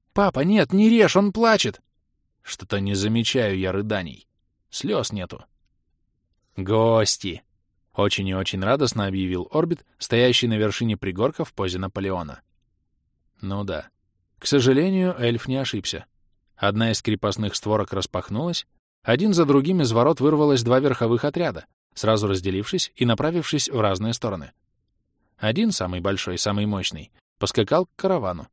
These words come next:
не обращая внимания на свистящие в воздухе стрелы и ревущие разряды магии. А отряд поменьше, группа из десяти игроков, направился прямиком к нам. «Букетов не вижу», — заметил я, знаком подзывая тирана и призывая змею.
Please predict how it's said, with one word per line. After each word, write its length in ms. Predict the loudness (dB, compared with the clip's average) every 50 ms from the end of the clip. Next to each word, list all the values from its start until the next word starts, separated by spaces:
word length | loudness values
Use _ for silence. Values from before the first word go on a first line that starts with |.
| _ _ -4
не 80 | -2 -2
обращая 420 | 0 0 0 0 0 0 0 0
внимания 380 | 0 0 0 0 0 0 0 0
на 100 | -2 -2
свистящие 580 | -2 -2 -2 0 0 0 0 0 0 -2 -2
в 60 | -2
воздухе 440 | -2 -2 -4 -2 -4 -4 -6 -6 -6
стрелы 360 | -6 -4 -4 -2 -2 -2 -4 -6 _ _ 2
и 100 | 4 4
ревущие 460 | 6 4 2 2 0 0 0 0 2
разряды 400 | 2 0 0 -2 -2 -2 -2 -2
магии. 480 | -2 -2 -4 -6 -6 -10 -10 -12 -16 _ _ _ _ _ _ _ _ _ _ _ _ _ _ _ _
А 160 | -2 0 2 2
отряд 340 | 2 2 2 2 2 0
поменьше, 520 | -2 -2 -2 0 0 0 -2 -2 -6 -8 -12 _ _ _ -12
группа 480 | -6 -2 0 0 0 0 -2 0 0
из 80 | 0 0
десяти 440 | -2 -2 -2 -2 -4 -4 -4 -4 -2
игроков, 480 | 0 0 -2 -2 -2 -6 -12 -12 _ _ _ _ _ _ -2
направился 560 | -2 -2 0 0 -2 -2 -2 -4 -2 -4 -4
прямиком 480 | -2 -2 -2 -2 -4 -4 -4 -6 -6
к 80 | -6 -8
нам. 260 | -8 -8 -8 -10 -14 -20 _ _ _ _ _ _ _ _ _ _ _ _ _ _ _ _ _ _ _ _ _ _ _ -6
«Букетов 580 | 0 2 2 2 4 4 2 4 2 0 -2 0
не 160 | -2 -2 -2
вижу», — 360 | -2 -4 -4 -6 -8 -12 -14 _ _ _ _ _ _ _ _ -10
заметил 480 | -6 -4 -2 -2 -2 -4 -4 -2 -2
я, 180 | 0 0 0 0
знаком 360 | 0 0 -2 -2 -2 -4 -4
подзывая 400 | -4 -4 -2 -2 0 0 0 0
тирана 400 | 0 -2 -2 -2 -2 -2 -4 -4
и 20 | -2
призывая 500 | 0 0 0 0 0 0 0 0 -2 -2
змею. 380 | -4 -4 -6 -6 -8 -10 -14